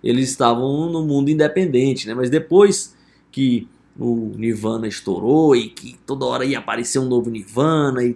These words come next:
as gravadoras estavam apostando tudo nisso, o que que aconteceu? É, as gravadoras começaram a contratar artistas, sei lá, que o Kurt Cobain usava camisa no artista tal,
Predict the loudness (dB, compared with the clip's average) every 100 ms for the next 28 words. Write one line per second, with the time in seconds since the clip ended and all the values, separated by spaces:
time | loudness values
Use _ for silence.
0 | -2 -2 -2 -2 -2 -2 -2 -2 -2 -2
1 | -2 -2 -2 -2 -2 -4 -8 -20 _ _
2 | 0 2 4 4 4 2 2 0 -4 -6
3 | _ -12 0 2 4 2 2 0 2 2
4 | 2 0 _ _ _ -2 4 6 6 4
5 | 0 -6 _ _ _ -2 -2 2 0 2
6 | 2 2 2 0 -4 -6 -6 -2 0 0
7 | -2 -4 -4 -4 -4 0 0 2 0 -2
8 | -4 -8 -12 -4 -2 -2 0 -2 0 -2
9 | -2 -2 -4 -4 -4 -4 -2 -4 -2 -2
10 | -2 -4 -4 -2 -2 -2 -2 -6 -8 _
11 | _ -4 -4 -4 -8 -8 -2 0 0 -2
12 | -4